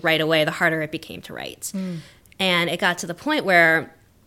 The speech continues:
Speaker 1: you know, editors receive hundreds and hundreds of submissions a year,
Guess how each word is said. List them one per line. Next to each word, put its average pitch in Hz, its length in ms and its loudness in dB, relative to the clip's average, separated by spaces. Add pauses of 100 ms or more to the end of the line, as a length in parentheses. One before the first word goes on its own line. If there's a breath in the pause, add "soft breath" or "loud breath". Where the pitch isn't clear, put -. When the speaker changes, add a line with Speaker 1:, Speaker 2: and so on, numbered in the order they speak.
(260)
Speaker 1:
you 196 60 -6
know, 202 120 0
editors 233 440 2
receive 180 540 0
hundreds 185 500 -4
and 170 100 -4
hundreds 156 560 -10 (120)
of 156 260 -2
submissions 156 580 -6
a 214 60 -4
year, 240 520 -2